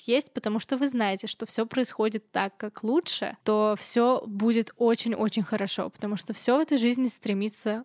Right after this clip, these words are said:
к балансу. Я хочу сейчас дать парочку советов, которые я выписала, которые помогают мне справляться с кризисными состояниями. А, так что если вдруг вы проходите через какой-то сложный этап, прислушайтесь, попробуйте, возможно, для вас тоже что-то сработает,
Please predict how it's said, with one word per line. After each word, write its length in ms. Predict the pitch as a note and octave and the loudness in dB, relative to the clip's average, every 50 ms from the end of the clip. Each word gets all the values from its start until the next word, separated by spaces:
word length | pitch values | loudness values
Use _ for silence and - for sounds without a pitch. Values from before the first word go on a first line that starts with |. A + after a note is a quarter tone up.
| _ | _
к 80 | - G#3+ | -8 -4
балансу. 680 | F#3 G#3 G3 F#3+ F#3 F#3 F3+ G3 - - - - - _ - | -2 0 0 0 0 -2 -2 -4 -6 -8 -8 -10 -12 _ -2
Я 100 | C4 C#4 | -2 2
хочу 240 | - B3 - E4 D4 | 2 2 2 2 2
сейчас 400 | - A#3+ - - B3+ B3 A#3 - | 0 -2 2 4 4 4 4 2
дать 300 | - A#3 A#3 A3+ - - | 2 2 2 2 0 2
парочку 600 | A#3+ A#3 A#3 A#3 A3 - - _ - A3 A3 G#3 | 2 4 4 2 0 -4 -6 _ -8 -6 -4 -4
советов, 720 | - - - A3 G#3+ A#3+ C4+ C#4+ - B3 G3+ - - - - | -4 0 0 2 4 4 2 4 2 -2 -2 -2 -8 -12 -6
которые 380 | - A3 - A3 A3 A3 A3 G#3+ | -6 -4 0 0 2 2 2 2
я 140 | G#3 G#3 G3 | 2 0 2
выписала, 840 | A3 B3+ C4+ - A#3+ - - A#3 G#3+ G#3 G#3 G3+ G3 G3 F#3+ F#3+ - | 2 0 0 0 -4 -2 0 0 2 2 4 2 2 2 0 -2 -2
которые 260 | - A3 - G#3+ G#3 | -4 -2 0 0 -2
помогают 480 | - A3 G#3+ G#3 G3+ G#3+ G#3 G3+ G3 - | -2 -2 -2 0 2 2 2 0 0 -2
мне 260 | G#3+ G#3 G#3+ A3 A#3+ | -2 -2 0 0 0
справляться 500 | - - - A3 G3 G#3 G#3 G#3 - A3 | -2 0 -2 0 2 2 0 0 0 -4
с 60 | G#3 | -6
кризисными 540 | - - G#3+ A3 G#3+ G3 - - G#3 G3+ G3+ | -2 0 0 0 0 0 -2 -6 -6 -6 -6
состояниями. 840 | - A3 G3+ - - A3 G#3+ G#3+ B3 D4+ D#4+ D4+ C#4 A#3+ A3 G#3+ G#3 - | -6 -6 -8 -6 -4 -2 0 0 0 0 0 0 0 0 -2 -2 -4 -2
А, 220 | - G#3 G3+ G3+ G3+ | -2 0 0 0 0
так 180 | - A3 G#3+ | 0 -2 -2
что 160 | - - B3 | -2 -4 0
если 280 | A3+ B3 C#4 - - C4 | 2 2 2 2 2 0
вдруг 300 | G#3+ G#3+ A3 A3+ A3 - | 0 2 0 0 2 2
вы 100 | A3 G#3 | -2 0
проходите 520 | - G#3+ G3+ - A3 G#3 G#3 G3+ - G#3 | 0 0 0 0 0 0 0 -2 -4 -6
через 280 | F#3+ - G#3+ G3+ G3 - | -4 -2 -2 -2 -2 -4
какой-то 320 | - - - G#3+ G3 G#3 | -10 -6 -6 -4 -4 -4
сложный 440 | G3+ - - G#3+ G#3+ G3 G3+ G#3 G#3 | -6 -2 0 0 0 2 0 0 -2
этап, 320 | G3+ - B3+ B3+ C#4+ D4+ - - _ | 2 2 2 2 2 2 -2 -6 _
прислушайтесь, 680 | - A3 G#3 - - B3+ C4+ - C4+ A#3 - A3 - | 0 0 0 2 2 0 2 2 0 0 0 -4 -2
попробуйте, 580 | - G#3+ G3+ - A3 A#3 A#3+ C4 B3 - - G3 | -2 -4 -2 2 0 2 2 0 -2 0 -2 -2
возможно, 460 | G3 F#3+ G3+ G#3 A3 A3+ G#3+ A#3+ A3 | -2 -2 -2 0 -2 -2 -2 -2 -4
для 160 | G3+ G3 F#3 | -2 0 0
вас 320 | G3 G3 G3+ - - - - | 0 0 0 -2 -6 -10 -4
тоже 280 | - G#3 G3+ F#3+ G#3 F#3+ | -2 -2 -2 0 -2 -6
что-то 260 | - - G3+ - G3+ | -6 -8 -8 -8 -8
сработает, 680 | - - - G#3+ G3+ A3+ B3+ D#4+ - D#4+ D4 D4 C#4+ | -8 -4 -4 -2 2 2 2 2 4 2 2 2 0